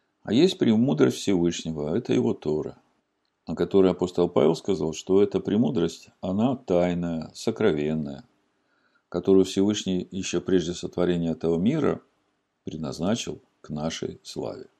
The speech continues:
Об этом написано в первом Коринфян, второй главе, прочитаю шестой, седьмой стих. «Мудрость же мы проповедуем между совершенными. Но мудрость не века сего и не властей века сего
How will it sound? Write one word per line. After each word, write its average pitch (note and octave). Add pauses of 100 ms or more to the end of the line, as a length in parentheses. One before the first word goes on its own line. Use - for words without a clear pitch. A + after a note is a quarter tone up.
(360)
Об F#2+
этом B2
написано F#2+
в -
первом F2
Коринфян, F#2
второй D#2+
главе, F2+ (360)
прочитаю -
шестой, -
седьмой -
стих. - (1500)
«Мудрость C#3+
же G2+
мы A2
проповедуем F2 (160)
между F2
совершенными. D#2 (960)
Но A2+
мудрость C#3
не A#2+
века A#2+
сего D#2
и F2+
не F2
властей F2+
века E2+
сего E2+